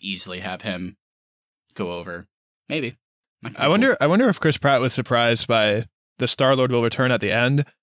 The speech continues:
Speaker 2: because it, it sounds like at the end of Thor, they did the same thing where it said Thor will,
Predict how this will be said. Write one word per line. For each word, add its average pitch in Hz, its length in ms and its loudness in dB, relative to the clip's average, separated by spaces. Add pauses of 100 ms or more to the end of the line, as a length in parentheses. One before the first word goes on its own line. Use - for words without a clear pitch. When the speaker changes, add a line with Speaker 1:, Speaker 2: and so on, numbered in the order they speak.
(120)
Speaker 2:
because 135 200 2
it, 135 160 2
it 135 60 -4
sounds 180 240 2
like 175 100 4
at 143 80 0
the 147 80 2
end 143 140 4
of 117 100 0
Thor, 139 280 2
they 117 100 4
did 113 100 2
the 110 80 -2
same 117 240 0
thing 113 240 0
where 104 100 -2
it 110 40 -2
said 113 200 -2
Thor 117 200 2
will, 107 160 -4